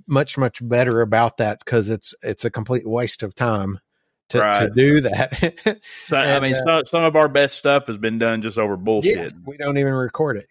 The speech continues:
Speaker 1: 'cause it's, you know, we just do it. And so we're trying to get a little bit better about that. But we were talking about this before. Um, so, yeah, things like, uh, the first thing that came to my mind, uh,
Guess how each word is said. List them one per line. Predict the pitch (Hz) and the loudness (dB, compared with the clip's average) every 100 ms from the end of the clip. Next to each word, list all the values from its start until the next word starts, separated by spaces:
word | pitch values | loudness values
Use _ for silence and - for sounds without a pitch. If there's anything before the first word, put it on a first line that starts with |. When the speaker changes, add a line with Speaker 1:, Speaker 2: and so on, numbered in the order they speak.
| - | -6
Speaker 1:
'cause | 110 101 | -4 -4
it's, | 107 - - | -8 -10 -14
you | 120 110 | -10 -8
know, | 107 104 | -6 -4
we | 107 | -4
just | 104 104 - | -6 -8 -6
do | 113 | -6
it. | 104 - | -6 -8
And | 127 107 104 | -8 -6 -8
so | - 113 | -4 -2
we're | 113 | 0
trying | 131 113 | 0 -2
to | 107 | -4
get | 110 | -6
a | 104 | -6
little | 104 104 | -8 -10
bit | 107 | -6
better | 110 104 | -6 -6
about | 110 110 | -8 -8
that. | - 120 | -8 -6
But | 127 131 _ - _ - | -6 -8 _ -20 _ 0
we | 151 | 2
were | 165 190 202 | 4 4 4
talking | 190 135 104 110 107 | 2 0 -2 -4 -4
about | 98 92 | -4 -6
this | - 92 - | -10 -12 -12
before. | 98 - 90 90 - _ _ _ _ 127 | -14 -10 -10 -10 -16 _ _ _ _ -4
Um, | 120 117 110 110 _ _ _ _ _ _ _ _ _ - | -2 -2 -4 -10 _ _ _ _ _ _ _ _ _ -8
so, | - | -4
yeah, | 151 147 170 117 | -2 0 -2 -4
things | - 143 160 135 | -6 -4 -4 -2
like, | 147 127 - | -2 -2 -2
uh, | 117 107 98 98 | -2 0 -2 -6
the | 117 | -6
first | - 190 - | -4 -4 -2
thing | 180 | -4
that | 135 | -4
came | - 147 131 | -6 -4 -4
to | |
my | 117 104 104 | -4 -4 -4
mind, | 104 92 85 87 82 _ _ _ _ _ | -4 -6 -8 -12 -16 _ _ _ _ _
uh, | 107 98 92 90 | -2 0 -2 -6